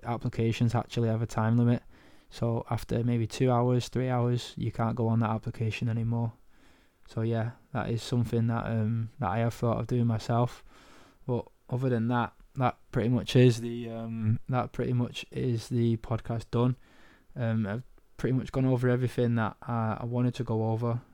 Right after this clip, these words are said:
Um, so yeah, social media, is it made, is it what it's made out to be? I, I personally believe if you use it to your benefit, yes. And if you don't use it to your benefit, no.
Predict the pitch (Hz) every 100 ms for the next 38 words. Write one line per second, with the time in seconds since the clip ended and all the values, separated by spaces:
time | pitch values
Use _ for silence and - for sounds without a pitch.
0 | - - 117 110 110 110 - - 117 123
1 | 127 - - - - - 127 131 123 120
2 | 123 113 110 - 127 127 127 120 120 127
3 | - 143 147 139 139 131 131 127 127 123
4 | 123 120 120 123 - - - - - -
5 | - - - - - - - - - -
6 | - - 131 131 131 123 - 123 147 143
7 | - 131 127 123 117 117 113 120 143 147
8 | - - 117 117 117 - 127 - - 127
9 | 120 120 139 - - - - _ - -
10 | _ - 120 120 117 113 113 - _ _
11 | - _ - 127 - 127 - 135 120 120
12 | 120 113 - 117 120 120 - 120 113 117
13 | 110 107